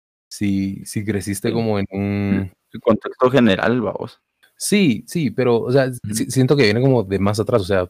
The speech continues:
Speaker 1: porque cuando hablamos de amistades, o sea, estás hablando de, de un ámbito ya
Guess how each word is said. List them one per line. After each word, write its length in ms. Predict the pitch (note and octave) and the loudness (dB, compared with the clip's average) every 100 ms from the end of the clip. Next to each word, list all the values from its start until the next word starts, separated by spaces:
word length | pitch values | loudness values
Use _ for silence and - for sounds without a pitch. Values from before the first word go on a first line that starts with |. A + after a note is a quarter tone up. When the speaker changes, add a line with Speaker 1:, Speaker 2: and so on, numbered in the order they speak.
| _ | _
Speaker 1:
porque 440 | G#2+ G2+ G#2 G2 - | -4 -2 -4 -4 -2
cuando 200 | G#2+ G2 | 0 2
hablamos 240 | G#2+ C3 | 2 2
de 60 | C#3 | 0
amistades, 300 | G2+ A#2+ A#2+ | 0 -2 -2
o 20 | |
sea, 120 | G2 | -2
estás 260 | F#2+ - F#2 | -4 -4 -6
hablando 320 | G2 G2+ A2 | -4 -2 -2
de, 160 | G#2 F2+ | -4 -6
de 120 | F2+ | -6
un 200 | F#2 F#2+ | -6 -4
ámbito 400 | G2+ C3 D#3 D#3 _ _ _ _ _ _ _ - | -4 -4 -4 -6 _ _ _ _ _ _ _ 0
ya 680 | G#2 G#2 G2+ G2 F#2+ F#2+ | 2 2 2 0 -4 -8